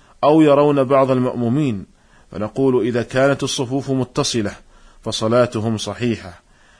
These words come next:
أما إذا كانت غير متصلة فإنها لا تصح، بناء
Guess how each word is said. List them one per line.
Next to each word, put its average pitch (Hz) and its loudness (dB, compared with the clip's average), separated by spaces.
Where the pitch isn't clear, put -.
أما 107 -2
إذا 123 0
كانت 127 -2
غير 127 0
متصلة 147 -4
فإنها 113 -2
لا 117 4
تصح، 117 -6
بناء 120 0